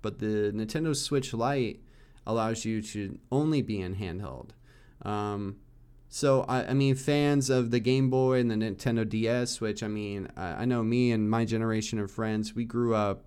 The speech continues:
with the Game Boy Color, Game Boy Advance, Game Boy Advance S P. You know, Nintendo was always going into this console war with one arm tied around their back because they were also making exclusive libraries of games for handheld. So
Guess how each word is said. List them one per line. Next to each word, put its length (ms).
with 260
the 60
Game 220
Boy 140
Color, 540
Game 260
Boy 160
Advance, 800
Game 180
Boy 160
Advance 420
S 300
P. 560
You 80
know, 220
Nintendo 500
was 200
always 720
going 460
into 320
this 200
console 420
war 340
with 220
one 220
arm 280
tied 320
around 400
their 100
back 460
because 480
they 80
were 160
also 280
making 340
exclusive 680
libraries 840
of 300
games 440
for 300
handheld. 760
So 460